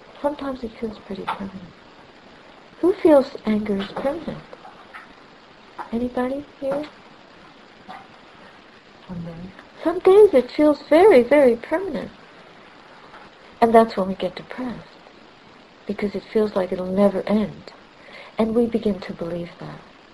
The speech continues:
Speaker 1: And some states of mind are so dark and so thick and so long-lasting that we become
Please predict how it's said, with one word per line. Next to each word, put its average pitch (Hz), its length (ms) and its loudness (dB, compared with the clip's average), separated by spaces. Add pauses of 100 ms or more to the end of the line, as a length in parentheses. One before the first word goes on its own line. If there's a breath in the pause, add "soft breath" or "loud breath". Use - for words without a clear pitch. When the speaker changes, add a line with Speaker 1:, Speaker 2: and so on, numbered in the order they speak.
(680 loud breath)
Speaker 1:
And 196 220 -2
some 269 380 -4 (360)
states - 460 -4
of 202 100 -14
mind 190 220 -6
are 180 100 -10
so 226 280 -8
dark 196 680 -6 (840)
and 202 140 -4
so 202 400 -2 (340)
thick - 460 -4 (1120)
and 208 340 -4 (140)
so - 200 0
long-lasting 208 1080 -4
that 180 300 -8
we 202 140 -4
become 196 460 -10